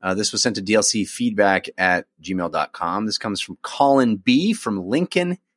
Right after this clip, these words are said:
England, who says, "Hi, I've noticed the excellent platformer Rayman Legends is on sale everywhere, so I thought it deserves mention as a parting gift. Lots to like about this game, fun, inventive levels, bags of charm,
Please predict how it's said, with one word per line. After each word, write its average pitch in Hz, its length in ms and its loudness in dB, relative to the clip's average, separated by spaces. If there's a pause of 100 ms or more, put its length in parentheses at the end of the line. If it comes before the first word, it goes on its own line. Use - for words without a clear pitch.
(140)
England, 120 640 2 (560)
who 127 100 -2
says, 131 680 2
"Hi, 190 300 2
I've 143 180 2
noticed 196 300 -2
the 160 140 -6
excellent - 400 -2
platformer 135 560 0
Rayman 143 720 -2
Legends 143 760 2
is 123 160 -2
on 117 160 0
sale 104 480 2
everywhere, 95 680 0 (260)
so 208 160 2
I 208 60 6
thought 196 220 4
it 208 100 -2
deserves 143 380 0
mention 107 440 -4
as 117 160 -6
a 151 40 -8
parting 285 380 2
gift. 175 380 0 (220)
Lots 202 300 0
to 254 80 0
like 208 240 4
about 160 260 2
this 143 160 -4
game, 139 260 -2
fun, 180 360 -2
inventive 113 440 -6
levels, 139 400 -2 (220)
bags 180 340 2
of 92 100 -10
charm, 85 440 -6